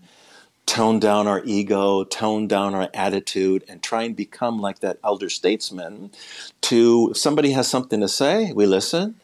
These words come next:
and then we put our hand on the shoulder and say, "I'm sorry you feel that way. That was never my intention. I apologize." So the uh, antidote to that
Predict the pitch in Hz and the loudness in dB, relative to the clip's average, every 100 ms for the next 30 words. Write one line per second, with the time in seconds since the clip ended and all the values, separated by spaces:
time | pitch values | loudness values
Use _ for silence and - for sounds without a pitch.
0 | _ _ - 90 87 104 101 95 - 110 | _ _ -10 -6 -2 0 2 0 0 0
1 | 98 98 101 104 98 90 104 104 123 120 | 0 0 0 2 0 0 2 2 2 -2
2 | 98 92 92 87 - - _ - - 87 | -2 -2 -2 -2 -8 -20 _ -16 -8 -4
3 | - 92 92 87 - 117 127 131 73 208 | 0 2 2 0 0 0 2 0 0 0
4 | 220 214 _ _ _ - 98 101 98 98 | -2 -6 _ _ _ -2 0 0 0 0
5 | 104 92 90 82 - 113 - 175 170 - | 0 0 0 -2 -4 -4 -4 -6 -6 -6
6 | 95 90 - 82 80 76 - - - - | -4 -2 0 0 0 -4 -6 -8 -10 -14
7 | _ _ _ _ _ _ - - - - | _ _ _ _ _ _ -20 -20 -8 -2
8 | 107 98 98 95 90 92 95 95 98 92 | 2 4 4 2 0 -2 0 2 2 0
9 | 90 87 82 - - - - - - 85 | -2 -6 -10 -16 -20 -20 -20 -8 -4 -2
10 | 85 82 85 82 82 82 82 80 82 _ | -2 -2 -4 -4 -4 -4 -4 -6 -10 _
11 | _ _ 127 147 175 143 110 101 95 110 | _ _ -2 0 2 0 2 2 2 0
12 | 85 82 - - | 0 -4 -6 -14